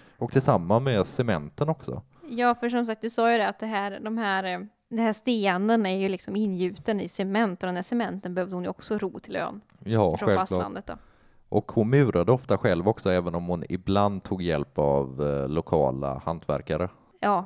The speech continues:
Speaker 1: Och det här kom att bli, liksom, hennes livsverk. Vi har en byggnad som kallas Vindarnas tempel som
Speaker 2: Mm.
Speaker 1: ligger uppe på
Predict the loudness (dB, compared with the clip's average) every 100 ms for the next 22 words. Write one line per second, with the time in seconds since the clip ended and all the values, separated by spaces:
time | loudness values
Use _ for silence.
0 | -6 -6 -2 2 2 0 2 2 2 -2
1 | _ -4 0 0 0 -2 -2 -2 -6 -4
2 | 0 0 0 -2 -2 -4 0 2 4 4
3 | 4 2 2 0 0 -2 -2 -2 -6 -4
4 | -2 0 0 0 -4 -2 -2 -4 -8 -10
5 | -4 -4 -4 -12 0 0 0 -6 -6 0
6 | 0 0 -4 -4 -2 0 0 -2